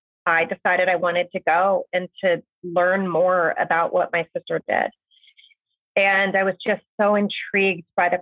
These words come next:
process and by the people that I met. And so I became a, involved as a volunteer and was on the Donor Family Council. At this point, I was in my, you know, early to mid twenties. And evidently, I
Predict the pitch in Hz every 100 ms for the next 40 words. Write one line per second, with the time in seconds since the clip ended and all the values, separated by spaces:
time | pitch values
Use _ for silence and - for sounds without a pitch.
0 | - 180 175 - 165 160 - - 196 170
1 | 160 170 - - 202 - 180 175 - 190
2 | 165 165 - - - _ 185 180 185 175
3 | 175 170 - _ _ _ _ _ 220 202
4 | 190 208 196 196 196 - _ 214 208 190
5 | 190 214 208 185 175 208 233 - 175 180
6 | 220 208 208 _ _ 185 190 185 185 180
7 | 180 175 190 190 - 190 196 208 - 170
8 | 170 - 185 208 _ 233 233 233 - 208
9 | 185 180 185 180 175 170 165 _ _ 170
10 | 160 165 - _ 196 185 180 180 170 175
11 | - - 175 165 165 - _ _ _ _
12 | _ _ - 190 180 175 175 170 - _
13 | _ _ 185 202 220 214 220 233 214 196
14 | 202